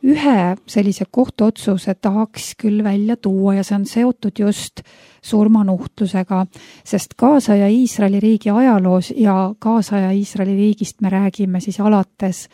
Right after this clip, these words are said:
aastast tuhat üheksasada nelikümmend kaheksa,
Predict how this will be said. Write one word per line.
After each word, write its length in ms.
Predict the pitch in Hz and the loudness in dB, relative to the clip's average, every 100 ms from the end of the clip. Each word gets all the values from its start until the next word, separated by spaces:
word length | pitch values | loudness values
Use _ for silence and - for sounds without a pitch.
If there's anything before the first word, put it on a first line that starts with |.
| _ _ _ - | _ _ _ -2
aastast 580 | 214 214 - - - - | 0 0 -4 -10 -10 -8
tuhat 340 | 190 185 - | -4 -4 0
üheksasada 560 | 233 262 190 - - 202 | 2 2 -2 -10 -6 -2
nelikümmend 600 | 196 208 196 190 180 - | 2 2 2 0 -4 -6
kaheksa, 580 | - 208 190 - - 196 | -2 0 0 -4 -6 -4